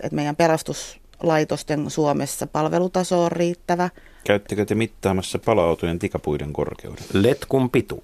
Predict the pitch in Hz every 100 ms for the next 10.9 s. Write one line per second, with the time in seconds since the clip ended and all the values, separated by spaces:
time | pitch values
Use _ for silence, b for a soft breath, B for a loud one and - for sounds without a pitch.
0 | - - - 254 175 190 185 180 180 156
1 | - - - 175 - 110 135 147 131 -
2 | 143 131 123 120 - 131 87 - - 98
3 | 110 - - 92 82 - - - 76 82
4 | 85 127 - 143 139 80 - 262 262 269
5 | 269 247 247 262 208 170 170 147 - -
6 | 151 139 - 151 147 147 151 147 147 160
7 | 151 156 151 175 170 143 147 165 160 143
8 | 135 135 139 135 139 - 185 190 233 202
9 | 180 151 151 147 139 160 139 - 127 -
10 | 131 117 113 - - - - - -